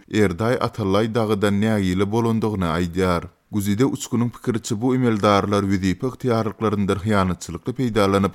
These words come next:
geleňsizlik netijesinde adam ölümüne sebäp bolandyklary üçin jogapkärçiligi çekilmeli.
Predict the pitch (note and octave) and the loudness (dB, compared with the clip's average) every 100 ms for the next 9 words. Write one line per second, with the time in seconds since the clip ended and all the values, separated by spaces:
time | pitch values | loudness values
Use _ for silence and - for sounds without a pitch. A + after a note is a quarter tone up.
0 | - A#2+ G#2 F2+ F#2+ F#2+ A2+ C3 C3 A2+ | 0 2 2 2 -4 -4 -2 -4 -4 -4
1 | G#2+ G#2 G2+ G#2 - F#2 F2 A#2+ C3 A#2 | -4 -2 0 0 2 2 0 -2 -2 -2
2 | G#2 G2+ - G2 G#2+ - A2 G#2+ G#2 - | 0 -2 -2 -2 -2 0 0 0 -2 -4
3 | A2 G#2 G2 G#2 G2 A2 A2+ - A#2+ B2 | -2 -2 -2 -4 -2 0 0 -2 -4 -4
4 | - F#2+ F2 - F#2 F#2 F2 F2 F2+ F2 | -4 -2 -2 -6 -8 -4 -2 2 2 0